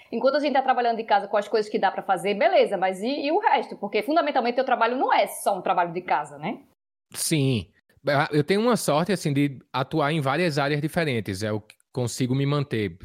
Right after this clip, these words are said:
Speaker 2: Fico pensando nos meus amigos que só fazem show. Puta, tá todo mundo na merda. Mas indo pra esse papo do trabalho, eu tenho uma empresa aqui também, que funciona aqui no sítio, com a minha parceira.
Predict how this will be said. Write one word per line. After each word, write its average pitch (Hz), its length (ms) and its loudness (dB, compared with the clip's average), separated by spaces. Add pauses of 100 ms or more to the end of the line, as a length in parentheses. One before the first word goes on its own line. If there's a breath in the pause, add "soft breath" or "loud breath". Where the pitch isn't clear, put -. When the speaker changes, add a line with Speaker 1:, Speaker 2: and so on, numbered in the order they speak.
(160)
Speaker 2:
Fico - 180 -4
pensando 127 320 0
nos 131 100 0
meus 131 200 0
amigos 123 280 -2
que - 100 -12
só 131 120 -2
fazem 135 320 -2
show. 139 340 -2
Puta, 104 280 -10
tá - 120 -10
todo 107 200 -4
mundo 120 180 0
na 135 120 0
merda. 107 360 -2 (500 loud breath)
Mas 147 360 2 (380)
indo 247 240 4
pra 226 100 2
esse 208 120 -4
papo 170 220 2
do 151 100 0
trabalho, 123 600 0 (180)
eu 123 120 0
tenho 147 180 -2
uma 156 80 2
empresa 139 380 0
aqui 139 140 -4
também, 117 300 -2
que - 80 -12
funciona 120 360 -2
aqui 127 140 -4
no 120 120 0
sítio, 120 420 -2 (100)
com 127 220 -2
a 123 80 0
minha 123 200 0
parceira. 120 600 -2